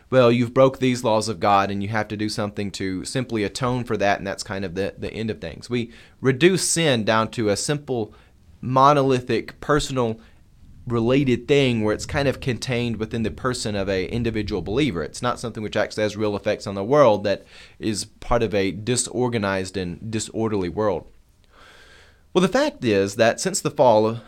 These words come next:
of humanity into sin, human lives have been disordered, and that affects all of creation. Sin is more than just a personal act against the law of God.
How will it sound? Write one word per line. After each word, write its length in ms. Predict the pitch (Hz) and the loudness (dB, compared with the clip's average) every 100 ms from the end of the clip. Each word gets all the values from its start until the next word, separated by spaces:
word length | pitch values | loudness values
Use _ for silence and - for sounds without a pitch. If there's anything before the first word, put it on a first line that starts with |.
| - | -6
of 180 | 117 123 | -4 -2
humanity 500 | 123 120 131 117 107 | 0 2 2 2 0
into 140 | 101 | -2
sin, 500 | 95 185 143 113 - - | -2 0 2 0 -4 -14
human 420 | - 202 240 190 | -6 -2 0 2
lives 380 | 127 123 113 110 | 4 2 2 0
have 300 | 123 123 104 | 2 2 2
been 120 | 110 | -2
disordered, 540 | 101 101 101 92 64 - - _ - | -2 -2 -4 -4 -8 -14 -20 _ -2
and 320 | 143 147 - - | -2 -2 -8 -16
that 240 | - 131 165 | 0 4 4
affects 460 | 156 151 147 - | 4 2 2 -2
all 180 | 113 135 | 0 0
of 80 | 123 | 0
creation. 580 | - 120 127 131 - - _ _ _ _ - - _ | -2 0 0 -2 -8 -16 _ _ _ _ -20 -20 _
Sin 260 | - 233 285 | -4 0 2
is 240 | 226 135 - | 2 0 -6
more 300 | 123 147 185 | -2 4 4
than 160 | 120 101 | 4 2
just 180 | 104 113 | -2 -6
a 60 | |
personal 480 | - 147 160 - 101 | 0 2 2 2 0
act 320 | 104 139 139 | 2 2 0
against 260 | 92 95 - | -8 -8 -6
the 80 | 95 | 0
law 180 | 98 | 2
of 120 | 92 92 | 2 2
God. 340 | 151 87 | 2 2